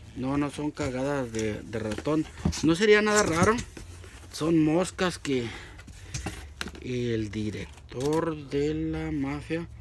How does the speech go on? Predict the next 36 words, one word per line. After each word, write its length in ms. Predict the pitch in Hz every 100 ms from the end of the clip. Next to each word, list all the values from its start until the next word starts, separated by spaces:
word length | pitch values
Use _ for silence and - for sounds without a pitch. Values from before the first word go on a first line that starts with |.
| - - - - - - - - - - - - -
eh, 640 | - - - - 110 104 101
déjeme 260 | - - 123
ver 80 | 117
si 140 | -
ya 60 | 113
se 120 | 123
la 100 | 107
había 180 | 101 113
mo-, 140 | 117
no, 160 | - 123
no 120 | 160
se 120 | 165
la 60 | 143
había 160 | 131 147
mostrado, 480 | 147 - 143 147
mire. 240 | 139 135 120 - - - - - - - - - -
El 200 | - 123
director 500 | 117 113 - 123 131
de 100 | 139
La 160 | 120
Mafia. 420 | 110 120 117 151 196 - - - - - - - - - - - - -
Ah, 220 | 117 117
lo 140 | 117
puede 240 | 110 120 127
ver. 220 | 127 156 - - - - -
Por 100 | 120
ahí 240 | 117 127
el, 300 | 135 127 110
el 140 | 113
de 100 | 110
negro 320 | 117 117 127 117
soy 300 | 120 117 107
yo 180 | 113
en 120 | 120 113
la 80 | 104
portada. 680 | - 113 - 143 165 190